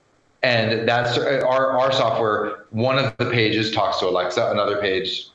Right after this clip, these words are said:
will end up hitting, hitting the, the text message service. But it's, it's, it's just sort of using Twilio,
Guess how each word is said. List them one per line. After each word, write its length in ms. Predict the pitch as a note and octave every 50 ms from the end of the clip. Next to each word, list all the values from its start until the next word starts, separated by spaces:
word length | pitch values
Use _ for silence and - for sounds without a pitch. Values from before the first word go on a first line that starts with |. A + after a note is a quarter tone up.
| _ -
will 340 | G#2 G2+ F#2+ F#2+ F#2 F#2 - A2
end 160 | G#2+ F#2 F#2+
up 160 | F#2 F2+ -
hitting, 440 | G#2 F#2+ F#2+ F#2 F2+ F2+ F2+ F2 - - - - C#3 C3
hitting 280 | - B2+ A2+ G#2+ G2+ G2
the, 300 | F#2+ F#2 F2+ F2 F2+ F2+
the 200 | F#2+ G2+ F#2+ F#2+
text 240 | A2+ A#2 G#2+ G2 -
message 240 | G2+ F2+ F2 - -
service. 240 | G2 E2+ F2+ - -
But 120 | A#2+ A2+
it's, 200 | A2 - - - - - - -
it's, 120 | - C#3+ D#3+
it's 260 | D#3+ D#3+ D#3 - -
just 180 | D#3 D3 D#3
sort 140 | E3 E3+ D3
of 80 | B2+ A#2
using 220 | B2 A#2 A2+ A2 A#2
Twilio, 360 | A2+ A#2 A2 G#2+ A2 A2+